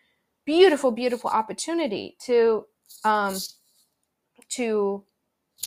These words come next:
um, you know, get a lot of one-on-one time with me in the hot seats. It's a lot of opportunity to really heal and transcend without a big group, because our current programs with tons and tons of people in it,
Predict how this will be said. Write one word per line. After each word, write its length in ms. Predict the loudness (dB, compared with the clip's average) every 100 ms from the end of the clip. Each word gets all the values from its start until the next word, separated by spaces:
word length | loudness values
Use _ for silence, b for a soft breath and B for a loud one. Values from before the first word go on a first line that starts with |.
| -4
um, 460 | 2 2 2 -2 -8 -18 _ _ _ _ _ _ _ -2
you 100 | 0
know, 120 | 2
get 260 | 4 4 4
a 60 |
lot 140 | 4 4
of 120 | 2
one-on-one 400 | -2 -2 -2 -4
time 260 | -6 -6
with 220 | -6 -8 -6
me 400 | -6 -6 -10 -18 _ -8
in 220 | -4 -4
the 100 | -4
hot 260 | -4 -6 -6
seats. 360 | -12 -12 -14
It's 120 | -10 -6
a 60 |
lot 240 | 2 2 2
of 100 | -2
opportunity 540 | -8 -10 -8 -8 -8
to 140 | -10
really 240 | -10 -8 -8
heal 260 | -8 -6
and 100 | -4
transcend 640 | -6 -10 -8 -6 -6 -6 -14 b b b
without 420 | 0 2 4 2
a 60 | 0
big 240 | -2 -4
group, 240 | -4 -6
because 320 | -6 -8 -6 -4
our 80 |
current 280 | -6 -8 -12 -8
programs 460 | -6 -4 -6 -8
with 180 | -14 -16 -18 _ -10
tons 280 | -6 -6
and 120 | -6 -8
tons 240 | -10 -10
of 140 | -14
people 320 | -14 -12 -8 -8
in 100 |
it, 100 | -10